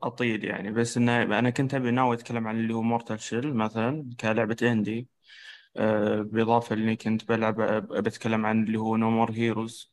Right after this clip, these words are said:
آه، يعني مثلًا الحين ببدأ بمورتال شيل. مورتال شيل لعبت منها شوي، آه، ضعت شوي. اللعبة ما عرفت إيش تبي هي بالضبط.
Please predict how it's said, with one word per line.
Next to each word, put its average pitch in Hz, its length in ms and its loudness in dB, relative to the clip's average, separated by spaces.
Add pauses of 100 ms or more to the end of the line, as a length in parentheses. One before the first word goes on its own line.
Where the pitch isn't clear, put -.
(120)
آه، 104 540 -4 (1200)
يعني 123 280 4
مثلًا 151 220 4
الحين 147 200 4
ببدأ 120 360 4
بمورتال 117 500 0
شيل. 123 360 -6
مورتال 135 340 2
شيل 143 200 4
لعبت 143 260 4
منها 135 240 4
شوي، 117 440 2 (760)
آه، 113 540 0
ضعت 120 400 -2 (400)
شوي. - 300 -6 (840)
اللعبة 131 280 4
ما 139 100 6
عرفت 143 320 6
إيش 120 220 0
تبي 110 320 -2
هي 110 120 -2
بالضبط. 98 480 -6